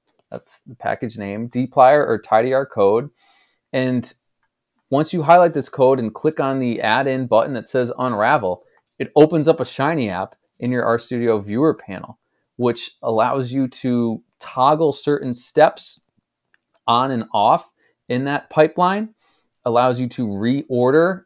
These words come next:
in a really <laughs> incredible drag and drop interface steps in that pipeline,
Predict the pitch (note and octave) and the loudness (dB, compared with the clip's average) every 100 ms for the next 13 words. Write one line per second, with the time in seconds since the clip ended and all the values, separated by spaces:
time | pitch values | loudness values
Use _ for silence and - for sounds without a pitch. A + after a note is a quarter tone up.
0 | - A#2 G#2 G#2+ C3 B2 D#3 - B2 - | -10 -8 -6 -4 -4 -4 -8 -8 -10 -8
1 | B2+ C3 D#3+ D3+ C#3+ C3+ A2+ - A#2 C3+ | 2 4 4 4 2 0 -4 -6 -2 0
2 | C#3+ D3+ C3+ A#2 A2 A2 D3+ - _ _ | 0 -2 -4 -6 -2 0 0 -4 _ _
3 | _ - B2+ D3+ D#3 F3 F3 - - _ | _ -6 -2 -2 -2 0 -2 -4 -14 _
4 | _ - - C#3 C#3 - C3 C3+ C3 - | _ -6 4 4 4 -6 -6 -4 -6 0
5 | B2 B2 B2 C3 C3 | 0 0 -2 -2 -4